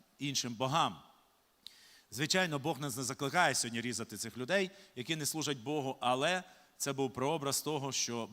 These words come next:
Бог ненавидить того всьо-, того всього беззаконня, коли люди приносили в жертву людей, і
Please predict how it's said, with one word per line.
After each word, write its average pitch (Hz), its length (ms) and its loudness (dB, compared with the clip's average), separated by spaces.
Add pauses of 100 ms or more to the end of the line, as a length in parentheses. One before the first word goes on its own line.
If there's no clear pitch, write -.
Бог 147 320 0 (220)
ненавидить 135 1000 0 (360)
того 131 300 -2
всьо-, - 320 -6
того 127 200 -4
всього 123 200 -2
беззаконня, 131 840 -2 (240)
коли 107 180 -4
люди 131 240 0
приносили 113 680 -4
в 110 40 -12
жертву 107 400 -2
людей, 143 440 0 (420)
і 104 380 -4